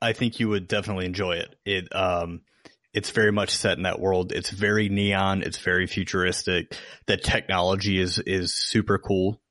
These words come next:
in it. Um, not nearly as graphic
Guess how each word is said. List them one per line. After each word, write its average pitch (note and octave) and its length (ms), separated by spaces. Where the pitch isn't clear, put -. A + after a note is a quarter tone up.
in F#2+ 160
it. F#2+ 180
Um, F2 460
not A2+ 300
nearly A2 580
as G2+ 140
graphic F#2+ 760